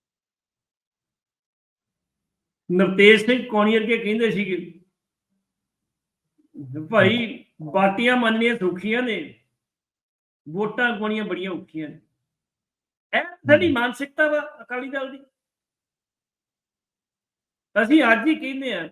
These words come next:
Speaker 1: ਵੀ ਮੌੜ ਧਮਾ-, ਬੰਬ ਧਮਾਕੇ ਨੂੰ ਲੈ ਕੇ ਪੰਜਾਬ ਅਕਾਲੀ ਦਲ ਨੂੰ ਸੰਘਰਸ਼ ਛੇੜ ਦੇਣਾ ਚਾਹੀਦਾ। ਘੱਟੋ ਘੱਟ ਸੱਚਾਈ ਦੇ ਬਾਹਰ ਆਵੇ,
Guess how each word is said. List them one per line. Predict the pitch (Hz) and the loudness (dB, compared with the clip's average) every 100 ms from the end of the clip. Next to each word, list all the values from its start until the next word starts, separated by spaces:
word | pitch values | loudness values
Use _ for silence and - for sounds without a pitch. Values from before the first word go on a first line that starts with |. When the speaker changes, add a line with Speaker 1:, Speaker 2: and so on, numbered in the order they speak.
| - | -12
Speaker 1:
ਵੀ | 190 | -12
ਮੌੜ | 180 185 214 285 294 294 | -6 0 4 4 2 -2
ਧਮਾ-, | 269 226 196 | -6 -4 -4
ਬੰਬ | 226 254 269 | -6 -6 -8
ਧਮਾਕੇ | 247 208 - 240 | -6 -6 -6 -10
ਨੂੰ | 262 240 | -8 -4
ਲੈ | 214 214 | -2 -2
ਕੇ | 214 269 | -4 -6
ਪੰਜਾਬ | 262 233 208 202 214 202 | -6 -6 -2 0 -2 -6
ਅਕਾਲੀ | - 196 214 226 | -6 -6 -4 -6
ਦਲ | 240 240 | -4 -4
ਨੂੰ | 262 | -8
ਸੰਘਰਸ਼ | - 247 196 202 214 - - | -8 -6 -2 -4 -4 -12 0
ਛੇੜ | 247 233 | 2 2
ਦੇਣਾ | 233 196 | -2 -4
ਚਾਹੀਦਾ। | 190 190 175 - _ _ _ _ _ _ _ _ _ _ _ _ _ _ | -6 -8 -10 -14 _ _ _ _ _ _ _ _ _ _ _ _ _ _
ਘੱਟੋ | 240 - 262 | -6 -2 0
ਘੱਟ | 349 311 | 0 -2
ਸੱਚਾਈ | 226 254 294 | 0 2 4
ਦੇ | 320 | 4
ਬਾਹਰ | 294 294 | 6 6
ਆਵੇ, | 269 | 4